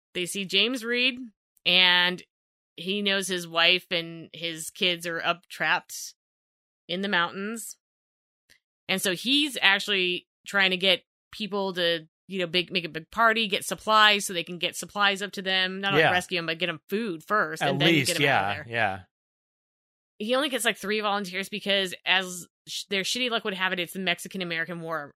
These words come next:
Speaker 1: and most of the
Speaker 2: Oh.
Speaker 1: able-bodied men are, like, fighting.
Speaker 2: Yeah, totally.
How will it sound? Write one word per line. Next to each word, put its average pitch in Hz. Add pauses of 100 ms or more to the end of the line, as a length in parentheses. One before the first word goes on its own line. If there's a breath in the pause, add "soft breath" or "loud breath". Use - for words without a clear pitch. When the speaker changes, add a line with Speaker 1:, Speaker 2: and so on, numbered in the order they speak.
Speaker 1:
and 170
most 170
of 185
the 170
Speaker 2:
Oh. 151
Speaker 1:
able-bodied 185
men 170
are, 170
like, 165
fighting. 160
Speaker 2:
Yeah, 147
totally. 147